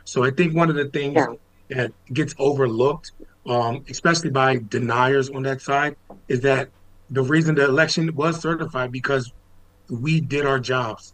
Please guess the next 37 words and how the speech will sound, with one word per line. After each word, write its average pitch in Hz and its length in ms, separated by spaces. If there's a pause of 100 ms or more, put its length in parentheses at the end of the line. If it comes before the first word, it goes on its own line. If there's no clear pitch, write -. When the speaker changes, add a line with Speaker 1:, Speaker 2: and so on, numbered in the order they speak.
(140)
Speaker 1:
and 120 180
none 139 180
of 139 60
those 131 200
members 123 380
got 110 300
hurt, 117 240 (220)
even 139 260
though 127 240
hundreds 143 540
and 135 80
Speaker 2:
Yeah. 135 60
Speaker 1:
hundreds 135 280
of 127 160
officers 127 640 (280)
were 131 120
bru-, 120 500
brutally, 147 560
bru-, 208 380 (420)
beaten 160 380
brutally. 131 540 (360)
And, 127 260
Speaker 2:
Yeah. 120 140
Speaker 1:
um, 113 300 (160)
you 139 80
know, 131 140
a 135 140
lot 170 220
of 156 100
them 135 200
to - 160
the 139 180
end, 143 280
to 170 100
the 156 80
tune 160 260
of 135 180